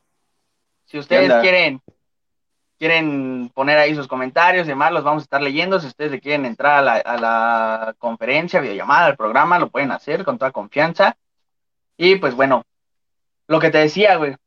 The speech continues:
Speaker 1: justamente no puedo creer eso de que alguien abra OnlyFans, güey, y gane un chingo de varo, güey. Un chingo de varo. Que gane más que la gente que ya está titulada, güey, que es un ingeniero, que, o sea, que tiene, digamos, un trabajo chingón, güey,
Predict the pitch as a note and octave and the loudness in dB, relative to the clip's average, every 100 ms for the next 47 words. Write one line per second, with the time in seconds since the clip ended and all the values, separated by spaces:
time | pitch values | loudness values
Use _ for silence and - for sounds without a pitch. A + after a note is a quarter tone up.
0 | _ - G3+ G#3+ G3+ G#3 G3 G3 F3+ E3+ | _ -6 -2 0 0 0 0 -2 2 2
1 | F3+ F3+ G3 G#3+ - C3+ B2 C3+ C#3 D#3+ | 2 2 0 0 -8 -12 -8 0 0 2
2 | F3+ F3 F3+ E3 E3+ D#3+ D3+ D#3+ D#3 F3 | 0 2 4 2 0 0 0 0 -2 -2
3 | D#3 C3 C#3 C#3+ D3 F3+ - G3+ A3 F#3+ | -2 -4 -4 -4 -6 -10 -10 -6 0 2
4 | F#3 G3+ D#3 B2+ - _ _ _ G3 G3+ | 2 -2 -8 -16 -20 _ _ _ -12 -8
5 | A#3 A#3 E3+ F3 C#3 _ _ _ _ _ | -2 2 2 2 -2 _ _ _ _ _
6 | C#3+ E3 G3 F#3+ F#3+ - _ F3+ D3+ A#2 | -2 0 2 2 0 -4 _ -2 -2 -2
7 | D3+ E3+ E3 C3 C#3+ - C#3 C3 A2 A2+ | -4 -6 -2 0 0 -2 -4 -10 -4 0
8 | C#3 C#3+ C#3+ C#3+ B2 B2+ C3 C3 A#2+ G2+ | 2 2 0 -4 -6 -8 -6 -8 -10 -12
9 | G#2+ C3+ C#3+ C#3 C#3 G#2+ G2+ G#2 G2 G#2 | -6 0 2 0 -2 -6 -6 -4 -4 -6
10 | A#2 A2+ A2 A2 G#2 C3 C#3 C3 - A#2+ | -2 -2 -2 -8 -10 -6 -4 -6 -8 -4
11 | C3 C3 B2+ B2 B2 B2 - - A#2+ A#2+ | -4 -4 -2 0 0 -2 -8 -10 -6 -2
12 | B2+ C#3 D3+ E3 G#3+ | 2 2 2 -2 -2